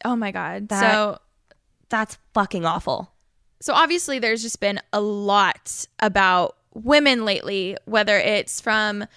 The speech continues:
Speaker 1: Britney Spears to Meghan Markle to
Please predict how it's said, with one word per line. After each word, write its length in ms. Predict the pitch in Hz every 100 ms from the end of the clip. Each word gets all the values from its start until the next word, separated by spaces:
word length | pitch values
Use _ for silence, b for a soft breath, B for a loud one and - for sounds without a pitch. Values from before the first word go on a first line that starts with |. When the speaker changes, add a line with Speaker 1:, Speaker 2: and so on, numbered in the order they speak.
| b b b b b _ -
Speaker 1:
Britney 340 | - 320 285 330
Spears 720 | - 294 285 285 277 277 -
to 380 | - - 247 226
Meghan 300 | 220 254 269
Markle 640 | 262 247 254 240 240 233 233
to 680 | - 247 226 220 214 214